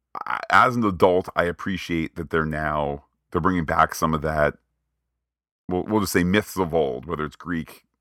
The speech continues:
Hero with a Thousand Faces, whatever. The notion that now, um, now Superman must reject, reject his heavenly father's wisdom.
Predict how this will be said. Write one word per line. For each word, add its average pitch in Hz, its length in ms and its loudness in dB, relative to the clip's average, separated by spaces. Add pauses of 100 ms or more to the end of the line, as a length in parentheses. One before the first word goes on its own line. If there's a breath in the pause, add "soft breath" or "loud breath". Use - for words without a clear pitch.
(120)
Hero 87 220 0
with 80 100 -8
a - 20 -20
Thousand 80 320 -2
Faces, 71 320 -8
whatever. 73 340 -2
The 85 100 -6
notion 95 420 -2
that 78 140 -14
now, 80 500 -6 (560)
um, 76 600 -4 (800)
now 85 600 -2
Superman 78 680 -8
must 73 480 -10 (400)
reject, 85 640 -4 (520)
reject 104 380 -4
his 127 180 -4
heavenly 104 380 -2
father's 80 540 -2
wisdom. 76 640 -8